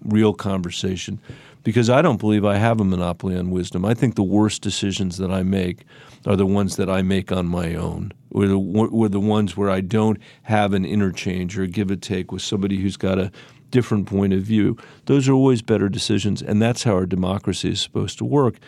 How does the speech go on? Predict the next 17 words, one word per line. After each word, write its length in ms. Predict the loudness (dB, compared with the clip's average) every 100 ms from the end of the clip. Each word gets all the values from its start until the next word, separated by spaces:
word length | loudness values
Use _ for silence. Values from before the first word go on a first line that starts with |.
| -20 -14 -2
And 140 | 2
I 80 | 4
think 260 | 2 0 -2
it's 160 | -2
working 300 | 0 2 2
much 320 | 4 2 2
less 340 | 0 0 -2 0
well, 240 | 2 2
in 140 | 2 -2
part 380 | -6 -4 -2
because 360 | -4 -4 -4 -2
of 60 | -4
these 180 | -4
devices, 640 | -4 -6 -4 -6 -6 -6 -6
in 140 | -6
part 280 | -4 -2 -2
because 400 | -4 -4 -4 -4